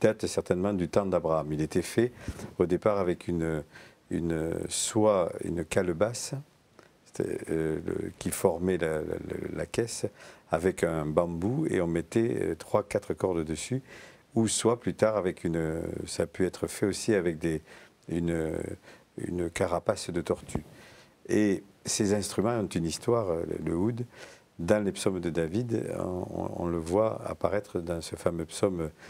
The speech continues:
Si je t'oublie Jérusalem », c'est quand on est à, quand ils sont en exil à Babylone, les Juifs,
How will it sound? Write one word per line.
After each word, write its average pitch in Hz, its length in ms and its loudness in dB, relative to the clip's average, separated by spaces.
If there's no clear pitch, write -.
Si - 160 -2
je 85 140 2
t'oublie 85 320 -2
Jérusalem », 85 500 0
c'est - 180 -2
quand 101 300 2
on 95 140 2
est 98 220 0
à, 82 200 2
quand 87 160 2
ils 92 60 2
sont 101 240 2
en 92 80 4
exil 95 300 2
à 87 40 4
Babylone, 85 560 0
les 82 140 0
Juifs, 98 440 -2